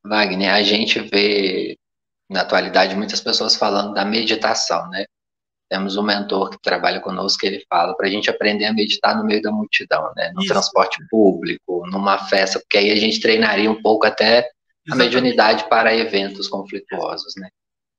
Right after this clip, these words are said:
Speaker 1: Me fala um pouquinho aí pra nós do canal, né? Como que é a sua experiência com a meditação? Você acha imprescindível um médium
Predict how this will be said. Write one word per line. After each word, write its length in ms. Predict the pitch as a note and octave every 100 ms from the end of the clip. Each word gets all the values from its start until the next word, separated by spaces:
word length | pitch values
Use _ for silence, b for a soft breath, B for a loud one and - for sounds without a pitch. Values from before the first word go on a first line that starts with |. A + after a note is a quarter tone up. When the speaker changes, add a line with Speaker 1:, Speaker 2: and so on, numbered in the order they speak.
| _
Speaker 1:
Me 120 | G#2+
fala 320 | G#2+ - E3 -
um 20 |
pouquinho 420 | C3 - G#2+ G2+
aí 220 | G2 G2
pra 140 | - F#2
nós 280 | F#2 F#2
do 80 | F#2
canal, 480 | - - F2 E2+ F2+
né? 160 | G2 G2+
Como 260 | A2 A#2 A2+
que 80 |
é 40 | A2
a 40 |
sua 120 | -
experiência 420 | G#2 - G2+ G2 -
com 80 |
a 20 | G2+
meditação? 480 | G2 - G2 -
Você 160 | - B2
acha 240 | B2 -
imprescindível 840 | C3 A#2+ B2 - G#2+ G#2 B2 A#2+ G#2+
um 100 | G#2+
médium 560 | G2+ G2+ G2+ G2 -